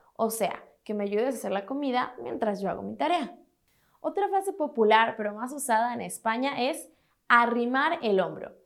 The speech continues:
Arrimar significa acercar, aproximar, así que arrimar el hombro sería algo equivalente a acercar el hombro. Esta expresión tiene origen del campo,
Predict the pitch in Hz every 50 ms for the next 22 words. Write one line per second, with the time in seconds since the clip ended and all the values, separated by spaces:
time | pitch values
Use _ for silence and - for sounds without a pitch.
0 | - - - - _ _ - 254 262 285 302 320 349 392 - 740 - - 294 240
1 | 240 233 247 233 240 - 269 - - - - 208 196 190 - - 190 175 175 180
2 | 180 - 202 175 160 156 - - - 190 196 190 - 233 247 254 247 247 - 220
3 | 202 196 185 165 151 175 185 - - - 208 208 240 214 220 233 - - 226 220
4 | 220 214 233 254 285 330 349 339 311 302 285 277 285 320 320 320 254 233 226 226
5 | 226 233 233 - 226 226 226 247 247 240 - 226 208 202 202 208 202 226 214 220
6 | 220 262 - - - _ _ - 220 208 - - - 220 220 220 - 233 240 247
7 | 254 233 214 175 151 147 143 - - _ _ _ _ - - - - - _ _
8 | _ _ 330 339 339 403 403 - - 277 285 277 - 294 285 294 302 277 269 269
9 | 269 277 269 269 240 - 294 302 285 220 185 165 - - 226 233 247 233 - 226
10 | - -